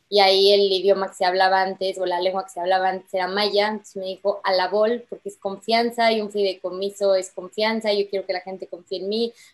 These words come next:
porque yo voy a hacer reglas claras, entonces me encantó el nombre, Alabol, y,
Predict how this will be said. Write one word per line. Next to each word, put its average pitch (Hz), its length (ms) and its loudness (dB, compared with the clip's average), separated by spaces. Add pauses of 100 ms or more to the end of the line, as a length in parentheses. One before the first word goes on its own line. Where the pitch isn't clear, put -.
porque 190 220 -4
yo 196 100 2
voy 196 120 2
a 185 40 2
hacer 185 200 -4
reglas 185 380 -4
claras, 233 360 2
entonces 190 360 -6 (340)
me 196 100 -8
encantó 180 320 -6
el 190 120 -8
nombre, 202 320 -2
Alabol, 190 520 0 (520)
y, 262 560 -4